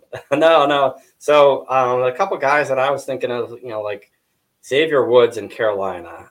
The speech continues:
I, I, they've kind of, you know, they brought in Von Bell. They have Jeremy Chinn. I think they brought in another guy recently. I don't know if it's Bobby McCann or some, somebody, but,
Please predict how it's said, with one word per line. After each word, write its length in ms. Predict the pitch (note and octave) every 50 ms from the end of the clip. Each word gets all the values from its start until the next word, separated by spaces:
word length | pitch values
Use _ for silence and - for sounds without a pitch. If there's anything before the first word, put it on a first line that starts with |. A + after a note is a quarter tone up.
| _
I, 100 | - - - _ _
I, 80 | - - - - - _ _ _
they've 300 | - A2 A#2 B2 B2 - _ _
kind 220 | - F3 G3 G3
of, 120 | E3+ - - - _ _ _ _ _ _ _ _ _ _ _ _ _ _ _ _ _ _
you 120 | _ B2
know, 160 | A2+ G#2+ G2+
they 100 | G#2 G#2+
brought 260 | G#2+ - B2+ C3+ C#3+ D3
in 140 | C#3+ B2
Von 300 | - C3 C3 C3 C3 A#2+
Bell. 420 | A2+ A#2 A#2 A2+ A2+ A2+ A2+ A2 G#2+
They 100 | A2 G#2
have 220 | B2+ B2+ B2+ B2
Jeremy 360 | - B2 B2 B2 B2 A#2+ A#2
Chinn. 680 | A#2 - - A#2 A2+ A2 A2 G#2+ G#2+ G#2+ G#2 G#2 G#2+ - _ _ _ _ _ _
I 20 |
think 180 | _ _ C3+ C3
they 100 | - A#2
brought 240 | - B2+ A#2+ A#2+ A#2+
in 120 | A2+ A2+
another 320 | G#2+ G2+ A2 A#2 A2+ G#2+ G#2
guy 280 | G#2 G#2+ G2+ G#2 G#2
recently. 480 | G2+ G2+ G#2 G2 G2+ - G2+ F#2+ G2+ G2
I 420 | - - _ _ _ _ _ _ A2+
don't 80 | G#2+
know 80 | G#2+ G#2
if 80 | F#2+
it's 120 | G2+ F#2+ _
Bobby 280 | - G#2 G2+ G2 F#2+
McCann 420 | F#2 F#2+ _ - G2 G2 F#2+ F#2+ F#2+
or 40 | F#2
some, 180 | - - - _
somebody, 320 | _ - A2+ G2+ G2 G2 G2
but, 260 | G#2+ A2 - -